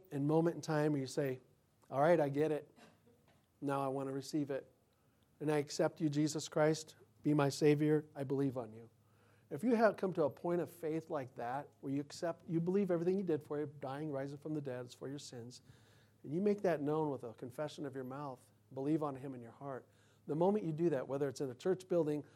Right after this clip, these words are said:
or by yourself in a car or an apartment or anywhere, the moment you accept him in sincerity, you're saved. "Whoever calls on the name of the Lord shall be saved." Instantly you're saved. You become his.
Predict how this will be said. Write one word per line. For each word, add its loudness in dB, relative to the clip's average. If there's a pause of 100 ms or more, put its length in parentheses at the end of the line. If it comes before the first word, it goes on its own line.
(160)
or -10
by 0
yourself -4
in -8
a -10
car 4 (280)
or -6
an -2
apartment 0 (460)
or -2
anywhere, 2
the -4
moment 4
you 2
accept -6
him -4
in -6
sincerity, -8 (320)
you're -12
saved. -10 (1600)
"Whoever 2
calls -2
on -4
the -6
name -6
of -10
the -10
Lord -8
shall -18
be -16
saved." -20 (580)
Instantly -6
you're -12
saved. -14
You -12
become -12
his. -20